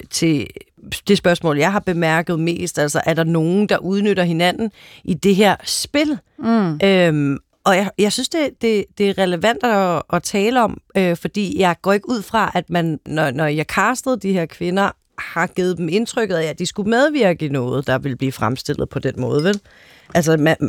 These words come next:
Speaker 1: det er vel bare at spørge, om de har lyst til at, at medvirke i en dokumentar, der handler om deres forhold til Alanya og de mænd, der er der, princess treatment, eller, øh, er det noget, jeg er gået fra?
Speaker 2: Nej, det er, det er helt rigtigt.
Speaker 1: Ja.
Speaker 2: Ja.
Speaker 1: Og, og, og nu handler samtalen så om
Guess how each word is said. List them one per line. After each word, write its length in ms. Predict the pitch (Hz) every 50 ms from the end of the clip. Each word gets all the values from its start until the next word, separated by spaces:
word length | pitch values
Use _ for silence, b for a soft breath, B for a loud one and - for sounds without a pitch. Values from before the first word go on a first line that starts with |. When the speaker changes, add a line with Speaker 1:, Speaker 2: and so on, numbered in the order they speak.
| - 151 - - 165 151
Speaker 1:
det 120 | 180 170
er 40 | 165
vel 140 | 156 165 156
bare 220 | - 180 190 208
at 60 | 208 -
spørge, 220 | - 185 185 196
om 100 | 208 190
de 80 | 156 175
har 80 | 165
lyst 280 | 147 160 190 185 - -
til 80 | - 190
at, 220 | 170 156 131 - - - -
at 120 | 156 147
medvirke 480 | 151 147 160 180 180 185 170 170 151 147
i 20 |
en 100 | 151 139
dokumentar, 520 | 147 139 127 147 143 147 - 208 175 160
der 80 | - 160
handler 280 | 165 160 147 147 170 165
om 240 | 165 151 147 143 - _ _ _ _ _ _ -
deres 180 | - 147 147 -
forhold 360 | - 165 175 180 170 139 -
til 120 | - - 151
Alanya 560 | 135 - - 147 160 185 190 202 214 202 170
og 100 | 160 -
de 80 | 165
mænd, 260 | 156 160 160 139 117 -
der 60 | -
er 180 | 143 143 131 139
der, 220 | 143 139 143 143
princess 520 | 143 - - 151 147 - - 147 139 - -
treatment, 420 | - - 147 131 - - 135 127
eller, 160 | 135 - 139 -
øh, 460 | 139 135 - - - - - - - - - - - -
er 100 | - -
det 140 | 139 147 147
noget, 140 | 143 147 147
jeg 40 | 143
er 40 | 143
gået 160 | - 147 135
fra? 80 | - 208
Speaker 2:
Nej, 200 | 214 208 202 185
det 140 | 190 220 220 220
er, 220 | 202 180 175 170
det 100 | 170 175
er 80 | 190 190
helt 220 | 190 190 170 160 -
rigtigt. 360 | 165 - - 165 165 - - -
Speaker 1:
Ja. 200 | - 190 185 185 -
Speaker 2:
Ja. 80 | 190 170 - _ B B B B B B B B B
Speaker 1:
Og, 140 | - - -
og, 140 | - - -
og 120 | - 233
nu 120 | 254 285 277
handler 280 | 254 285 269 269 294
samtalen 520 | 285 - 269 240 254 - 285 269 233 247 220
så 100 | - 233
om 320 | - 185 185 202 208 -